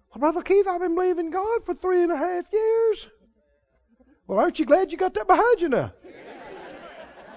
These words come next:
<laughs> What do I do now? What do you think? Does the word still read the same?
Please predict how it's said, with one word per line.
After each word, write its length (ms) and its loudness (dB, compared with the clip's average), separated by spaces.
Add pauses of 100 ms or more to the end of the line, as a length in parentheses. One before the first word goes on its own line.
(1160)
<laughs> 100 2 (1160)
What 180 6
do 140 8
I 120 8
do 320 8
now? 540 4 (960)
What 180 2
do 60 0
you 180 -2
think? 420 0 (1600)
Does 180 2
the 80 4
word 300 10
still 240 2
read 240 4
the 80 0
same? 400 6